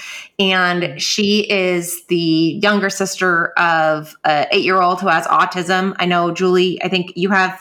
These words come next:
a kiddo on the spectrum as well. And we have a little kid that comes to our house. It's our nanny's daughter, and she has a complex medical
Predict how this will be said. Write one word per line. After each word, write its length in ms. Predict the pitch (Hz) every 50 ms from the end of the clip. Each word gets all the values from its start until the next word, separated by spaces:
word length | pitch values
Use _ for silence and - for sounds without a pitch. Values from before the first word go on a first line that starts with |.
| -
a 260 | 180 165 165 165 160 -
kiddo 280 | - 208 185 180 175 170
on 140 | 175 175 175
the 60 | 165
spectrum 640 | 170 - - 175 175 - - 180 175 175 180 180 - -
as 180 | 175 175 175 175
well. 380 | 175 170 165 160 185 208 208 - - - - - - -
And 500 | - 214 208 214 208 202 196 196 196 - - - _ _ _ _ _ _ _ -
we 180 | 214 226 226 233
have 160 | 233 214 185
a 340 | 202 190 190 190 185 - - -
little 380 | 214 220 269 339 415 427 370
kid 400 | - - - 208 175 156 160 196
that 160 | 196 202 208 208
comes 260 | 214 214 208 208 -
to 100 | - 220
our 140 | 220 175 175
house. 280 | 196 170 170 185 -
It's 120 | 180 - 196
our 100 | 190 190
nanny's 460 | 180 175 165 156 160 175 190 202 202
daughter, 480 | - 262 320 339 214 151 123 - - -
and 140 | 202 190 190
she 180 | - - 233 226
has 180 | 247 254 254 269
a 60 | 269
complex 920 | 277 277 - - 180 165 170 220 208 - 196 170 165 208 - - - -
medical 640 | 185 170 151 170 170 - 160 147 147 175 208 208 _